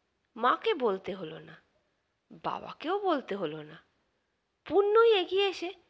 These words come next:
প্রায় চিৎকার করেই বলে বসল, "যত সব বাজে লোকের সঙ্গে মেশামেশি করছিস, লজ্জাও করে না।"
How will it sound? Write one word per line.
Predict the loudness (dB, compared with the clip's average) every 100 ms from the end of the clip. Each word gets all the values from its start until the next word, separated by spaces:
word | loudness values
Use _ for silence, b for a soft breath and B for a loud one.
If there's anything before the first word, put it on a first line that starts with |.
| _ _ _
প্রায় | -4 -4 -6
চিৎকার | -14 -12 2 4 4
করেই | 2 2 2
বলে | 0 0
বসল, | -2 -6 -8 -16 -20 _ _ _ _ _ _ _ _ -8
"যত | -6 -6 -8
সব | -4 0 -2 -2 0
বাজে | 2 2 6 6
লোকের | 6 4 4 4
সঙ্গে | 4 4 4
মেশামেশি | 4 2 2 0 0 -4
করছিস, | 0 0 2 4 4 4 -10 b b b b
লজ্জাও | 2 2 2 0 6 8 8
করে | 4 2 0
না।" | -8